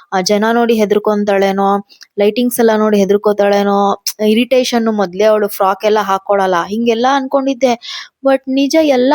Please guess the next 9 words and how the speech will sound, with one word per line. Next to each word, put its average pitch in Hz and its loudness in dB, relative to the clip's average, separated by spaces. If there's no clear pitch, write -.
ಅಪೋಸಿಟ್ 277 0
ಆಗೋಯ್ತು. 254 2
ನನಗಂತೂ 277 0
ಅವಳನ್ನ 269 2
ಮುದ್ದಾಡ್ಬಿಟ್ಟೆ 226 0
ನಾನು 254 0
ಅವಳು 233 2
ಬಂದಿದ್ 214 -2
ತಕ್ಷಣ. 226 -6